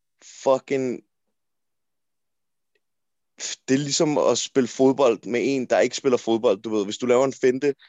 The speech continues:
så forstår de den ikke. Ikke fordi jeg siger, at Khabib ikke forstår det, men han gør, han er så twitchy,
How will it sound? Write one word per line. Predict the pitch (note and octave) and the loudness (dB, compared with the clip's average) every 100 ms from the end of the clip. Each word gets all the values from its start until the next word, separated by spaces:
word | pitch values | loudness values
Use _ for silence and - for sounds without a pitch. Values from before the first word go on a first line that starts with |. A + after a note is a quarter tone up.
| _ - | _ -12
så | C3+ A2 | -10 -4
forstår | B2+ A#2 - C3 B2 | -4 -2 -2 0 0
de | B2 | -2
den | A2+ | -6
ikke. | A2+ A2+ _ - - | -6 -8 _ -18 -10
Ikke | C#3 | -8
fordi | E3 C#3+ | -6 -4
jeg | C3+ | -4
siger, | D3 | -4
at | C3+ | -6
Khabib | C3 C3+ | -6 -6
ikke | C3 C3 | -6 -6
forstår | C3 D3 C#3 | -4 0 0
det, | C#3+ | -2
men | C3+ A#2+ _ _ _ _ _ _ _ _ | -6 -8 _ _ _ _ _ _ _ _
han | - C3 | -6 -6
gør, | A#2 C3+ D3 - _ _ _ - | 0 0 0 -4 _ _ _ -12
han | D3 | -4
er | C#3+ | -2
så | D#3+ - D#3+ D3 B2 A2+ - | -2 -4 -2 -2 -2 -4 -6
twitchy, | - D3 D#3+ - D#3+ | -6 -4 -4 -8 -14